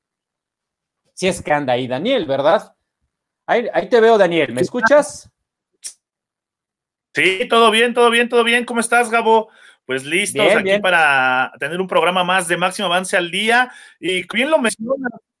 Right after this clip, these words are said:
Speaker 2: como bien lo mencionas, Gabo, pues lo más importante y lo que todos deseamos es que ya en el dos mil veintiuno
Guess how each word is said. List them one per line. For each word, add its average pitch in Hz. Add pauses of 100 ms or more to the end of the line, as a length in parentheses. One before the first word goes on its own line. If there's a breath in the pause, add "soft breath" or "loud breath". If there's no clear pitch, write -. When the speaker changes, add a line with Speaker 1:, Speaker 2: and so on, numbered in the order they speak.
(540)
Speaker 2:
como 170
bien 214
lo 233
mencionas, 196
Gabo, 202
pues 147
lo 156
más 196
importante 196
y 185
lo 156
que 156
todos 190
deseamos 180
es 180
que 165
ya 170
en 160
el 147
dos 143
mil 170
veintiuno 170